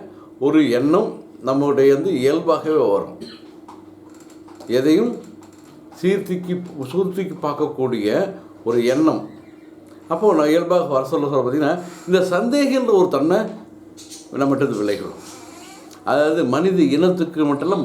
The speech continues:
பிற இறைய உயிரினங்களுக்கும் வரக்கூடாத ஒரு விஷயம் சந்தேகம்.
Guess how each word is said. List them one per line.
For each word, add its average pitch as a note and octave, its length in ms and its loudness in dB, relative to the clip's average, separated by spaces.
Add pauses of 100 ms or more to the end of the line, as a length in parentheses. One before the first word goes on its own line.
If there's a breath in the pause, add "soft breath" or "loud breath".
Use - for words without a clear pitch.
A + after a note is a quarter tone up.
(120)
பிற D3+ 220 2
இறைய E3+ 560 0
உயிரினங்களுக்கும் D#3+ 800 2
வரக்கூடாத C#3 480 0
ஒரு C3 160 2
விஷயம் C3+ 460 -4 (280 loud breath)
சந்தேகம். B2+ 680 -2